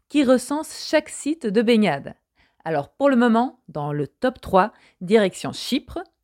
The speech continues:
l'Autriche et la Grèce. Vous avez le choix. Ces chiffres sont issus d'un rapport annuel de la Commission européenne réalisé en coopération avec l'Agence européenne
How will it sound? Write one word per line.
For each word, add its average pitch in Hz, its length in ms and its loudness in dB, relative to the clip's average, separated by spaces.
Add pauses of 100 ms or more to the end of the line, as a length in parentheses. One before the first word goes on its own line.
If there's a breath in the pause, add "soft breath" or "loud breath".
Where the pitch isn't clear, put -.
l'Autriche 285 680 0 (360)
et 339 120 0
la 359 120 4
Grèce. 175 420 -4
Vous 190 220 -4
avez 143 160 -2
le 113 60 -6
choix. - 280 -6 (460)
Ces 285 280 0
chiffres 349 400 2
sont 180 260 -6
issus 247 320 -4
d'un 202 160 -2
rapport 208 380 -2
annuel 185 560 2
de 240 80 2
la 254 120 2
Commission 247 460 0
européenne 185 640 0 (300 soft breath)
réalisé 254 680 2
en 240 140 -2
coopération 247 880 -4
avec 170 240 -4
l'Agence 170 600 -2
européenne 220 760 -2